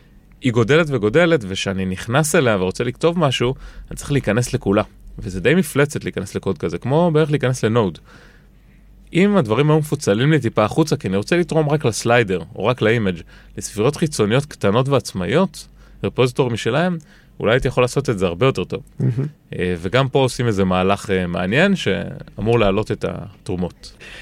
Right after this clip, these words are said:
Speaker 2: טוב, אז הגענו לחלק האחרון והמעניין ביותר שלנו, אולי המעניין ביותר,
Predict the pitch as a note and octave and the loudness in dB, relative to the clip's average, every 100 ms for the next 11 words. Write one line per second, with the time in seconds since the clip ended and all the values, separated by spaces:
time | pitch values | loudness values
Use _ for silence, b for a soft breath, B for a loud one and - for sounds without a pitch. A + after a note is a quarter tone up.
0 | B G3 F#3 C#3+ C#3+ E3+ F#3 D#3+ E3+ E3+ | B 4 4 4 4 6 6 4 4 4
1 | E3+ C#3+ C3 B2+ - B2+ B2+ C#3+ D3+ C3+ | 4 4 6 4 2 2 4 4 4 4
2 | B2 B2+ B2+ B2+ C3 C#3 C#3 C3 A#2+ C3 | 4 4 4 4 4 4 4 4 4 2
3 | B2+ C3+ B2 A#2+ C3+ D#3+ B2 A#2+ A#2 A2 | 2 2 2 2 2 2 2 0 0 0
4 | A2+ A2+ A#2 A#2 B2 D3+ | 0 0 0 -2 0 2